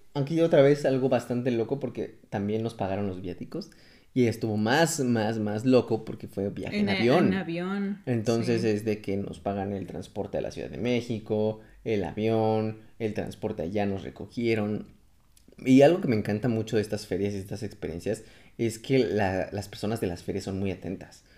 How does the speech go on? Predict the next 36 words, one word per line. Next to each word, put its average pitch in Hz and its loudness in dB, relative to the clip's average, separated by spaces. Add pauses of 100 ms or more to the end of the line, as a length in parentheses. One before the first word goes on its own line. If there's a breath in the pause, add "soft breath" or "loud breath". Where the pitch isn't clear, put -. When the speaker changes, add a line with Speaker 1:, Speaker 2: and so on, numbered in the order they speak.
(220 soft breath)
Speaker 1:
Mm, 127 4
Speaker 2:
Ujú. 185 -2
Speaker 1:
ayudan 135 2
bastante, 113 0
o 107 0
sea, 104 -2
si, 104 -4
si 127 -2
necesitas 123 -2
algo 120 2
que 113 -6
te, 95 -6
que - -8
te 113 -2
impriman 113 0
un 113 -2
papel, 110 2
te 104 -4
lo 92 -4
imprimen, 107 -2
si 104 -8
necesitas 101 -2
que - -8
te 98 -4
vayan 98 0
a - -4
recoger 95 -6
al 95 -4
hotel, 95 -4
te 98 -4
van 95 -6
a - -8
recoger. - -6
Speaker 2:
Sí. - -8
Speaker 1:
O - -6
sea, - -4